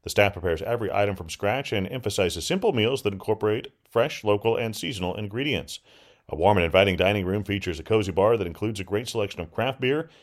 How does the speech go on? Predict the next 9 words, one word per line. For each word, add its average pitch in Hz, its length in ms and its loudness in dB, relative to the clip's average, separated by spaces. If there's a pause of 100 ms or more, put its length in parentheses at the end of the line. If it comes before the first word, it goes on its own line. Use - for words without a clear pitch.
(120)
inspired 156 460 -2
cocktails, 87 560 2 (100)
and 113 80 -4
a 104 60 0
robust 92 500 0
and 95 100 -10
expanding 71 600 -10
wine 95 260 0
list. 82 360 -4